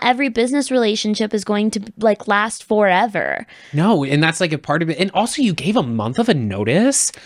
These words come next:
Speaker 1: Yeah.
Speaker 2: which is a plenty of amount of time to find a new comic to do something. You can find a new comic to do something in a day, truly.
Speaker 1: Yeah.
Speaker 2: So, like, a month is
Speaker 1: Well, the nature of the project was not like that.
Speaker 2: That makes sense.
Speaker 1: A
Speaker 2: Okay.
Speaker 1: month was supposed, the minimum and maximum amount of time that I could give. It was just kind of set that it was gonna be like that.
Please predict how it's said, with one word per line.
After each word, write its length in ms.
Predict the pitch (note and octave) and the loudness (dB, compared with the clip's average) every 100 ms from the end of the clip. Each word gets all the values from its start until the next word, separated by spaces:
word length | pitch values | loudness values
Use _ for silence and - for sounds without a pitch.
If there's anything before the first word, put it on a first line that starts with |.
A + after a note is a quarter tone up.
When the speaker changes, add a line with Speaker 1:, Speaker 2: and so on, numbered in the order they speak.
| - | -2
Speaker 1:
Yeah. 300 | F#4+ A4+ B4+ | 2 4 6
Speaker 2:
which 160 | B4+ A#4+ | 6 6
is 220 | G3 F3+ - | 4 0 2
a 160 | C#3 - _ | 0 0 _
plenty 680 | - B3 A#3+ B3+ A#3+ A3+ F#3+ | -8 -4 2 2 2 0 0
of 60 | |
amount 220 | F3 E3 D#3+ | 2 0 0
of 60 | |
time 160 | D#3+ D3 | 0 -2
to 80 | C3 | 0
find 220 | D3+ E3+ | 0 2
a 40 | |
new 140 | D#3+ C3+ | 2 2
comic 400 | C#3 B2 C3+ - | 0 2 0 0
to 80 | |
do 140 | A#2 A2+ | 0 2
something. 340 | D#3 D3+ E3 | 0 0 0
You 100 | E3+ | 0
can 140 | C4+ A3+ | 0 0
find 180 | B2+ | 0
a 20 | A#2 | -2
new 100 | A2+ | -2
comic 240 | B2 A#2 | -2 -4
to 80 | A2+ | -2
do 100 | A2 | -2
something 300 | G#2+ A#2 A#2 | -2 -2 -2
in 80 | G2 | -4
a 60 | |
day, 400 | F#2+ G2 F#2+ A2 A#2 | -4 -6 -2 -2 -2
truly. 560 | - A2 G2+ A2 C3 D#3+ - | -4 -4 -2 0 0 -2 0
Speaker 1:
Yeah. 460 | C4+ B3 F3 B2+ C3 | 4 4 4 2 4
Speaker 2:
So, 100 | F#3+ | 6
like, 180 | F#3+ F#3 | 4 2
a 80 | D3 | 0
month 340 | C3 B2+ E3 | 2 0 2
is 120 | D#3+ | 6
Speaker 1:
Well, 120 | D#4 | 6
the 140 | D#4 D#4+ | 4 2
nature 400 | D#4 E4 F4 F#4 | 0 0 4 4
of 160 | F4 | 4
the 80 | D4+ | 2
project 640 | - A3+ G#3 G3 G3 F#3+ G3+ | 0 2 2 2 2 0 -4
was 240 | G3 F#3+ | -4 -2
not 300 | F#3 F3 C2 | -2 -2 -2
like 300 | F2 E2 - | -2 -2 -4
that. 340 | F3+ E2 F2 A#2+ | -4 0 0 0
Speaker 2:
That 160 | A#2 | 0
makes 180 | A2 G#2 | -4 -6
sense. 220 | G2+ G2 | -6 0
Speaker 1:
A 60 | A#3+ | 2
Speaker 2:
Okay. 80 | A#3 | 2
Speaker 1:
month 400 | A3+ A#3+ A#3+ B3 | 2 0 -2 2
was 180 | A#3+ | 2
supposed, 360 | - G#3 G#3 - | 2 -2 -2 -6
the 140 | G3 F#3+ | -2 -2
minimum 580 | F#3+ F#3+ F#3 F#3 F#3 C#3+ | 0 0 0 0 0 -2
and 240 | D#3+ E3 | -4 -4
maximum 640 | D#3 C#3+ D3+ E3 D3+ D3 | -4 -4 -4 -6 -4 -2
amount 380 | C#3 C#3+ A2 E3 | -2 -2 -4 -4
of 120 | E3+ | -6
time 280 | - E3 B2 | -4 -6 -4
that 80 | G#2+ | -2
I 100 | G#2+ | -2
could 240 | - D3+ | -2 -6
give. 220 | - G2 C#3 | -2 -2 -2
It 80 | |
was 100 | G2 | -4
just 180 | - E3 | -6 -12
kind 200 | - C#3+ | -8 -8
of 80 | C#3 | -8
set 340 | - C2 - | -6 -6 -6
that 140 | - - | -8 -8
it 100 | C#2 | -8
was 120 | - | -8
gonna 220 | - G2 D2 | -8 -8 -8
be 200 | D#3+ A#2+ | -8 -4
like 260 | C3 D3+ - | -2 -4 -2
that. 300 | F3+ G#3+ | 0 0